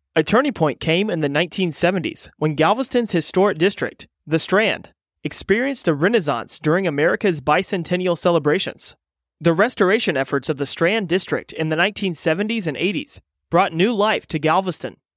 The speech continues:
This resurrection included Galveston's Mardi Gras celebrations, which had halted due to World War Two.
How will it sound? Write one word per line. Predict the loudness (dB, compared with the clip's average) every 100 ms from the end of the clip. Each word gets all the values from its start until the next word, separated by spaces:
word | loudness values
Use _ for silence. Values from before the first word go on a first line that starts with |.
| _
This | 0 0 2
resurrection | 0 2 0 0 -2 -4
included | -6 0 0 0
Galveston's | 0 0 0 -2 -2 -2
Mardi | 0 0 2
Gras | 2 0
celebrations, | 0 0 2 0 -2 -6 -10 -12 _ _ _ _
which | -2 0
had | 0 2
halted | 0 2 -2 0
due | 0
to | 2
World | 0 -2 -2
War | 0 -2
Two. | 0 0